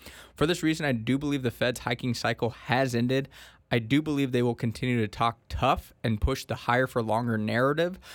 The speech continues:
but with cooling inflation next year, I would not be surprised to see rate cuts in the back part of the year. Now, this should bode well for the right stocks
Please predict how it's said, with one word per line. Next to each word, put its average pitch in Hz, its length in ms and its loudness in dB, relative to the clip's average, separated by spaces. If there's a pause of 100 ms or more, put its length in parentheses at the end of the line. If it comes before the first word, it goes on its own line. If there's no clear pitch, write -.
(160)
but 139 100 4
with 160 160 -2
cooling 175 380 -2
inflation 123 480 -2
next 120 260 -2
year, 123 220 0
I 120 80 0
would 117 160 0
not 117 240 0
be 127 80 -2
surprised 113 520 -2
to - 60 -8
see 110 140 -4
rate 107 340 -2
cuts - 540 -2
in 123 80 2
the 110 80 2
back 113 260 0
part 113 200 0
of 107 60 -2
the 92 80 -4
year. 120 380 2 (340)
Now, 110 60 2
this 120 160 2
should 127 180 0
bode 120 240 4
well 113 200 0
for - 100 -6
the 110 100 2
right 113 300 0
stocks - 500 -4